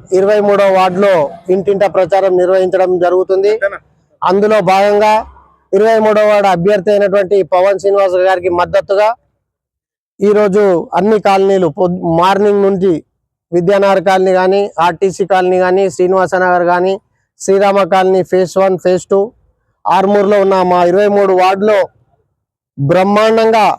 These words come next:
ప్రచారం నిర్వహిస్తున్నాం. ప్రచారంలో ప్రజల నుంచి పూర్తి మద్దతు ఉంటుంది. ప-, ప్రజలు కూడా మేము గత మున్సిపల్లో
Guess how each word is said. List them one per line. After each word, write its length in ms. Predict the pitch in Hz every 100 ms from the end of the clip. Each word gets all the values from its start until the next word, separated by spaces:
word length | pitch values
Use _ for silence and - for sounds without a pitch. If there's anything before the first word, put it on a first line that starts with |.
| _
ప్రచారం 420 | 170 175 214 208 196
నిర్వహిస్తున్నాం. 680 | 190 202 190 202 202 214 240
ప్రచారంలో 960 | - - - 180 226 220 214 214 208
ప్రజల 380 | 165 190 196 208
నుంచి 300 | 208 190 208
పూర్తి 400 | 147 202 214 214
మద్దతు 460 | 185 175 196 175 202
ఉంటుంది. 440 | 196 202 208 214 - - _ _ _ -
ప-, 180 | 180 175 -
ప్రజలు 340 | 175 190 226 226
కూడా 440 | 220 220 190 170 -
మేము 520 | 170 208 214 196 175 185 - 180
గత 120 | 185 202 185 165 - _ _ _ -
మున్సిపల్లో 680 | 208 - 233 226 220 202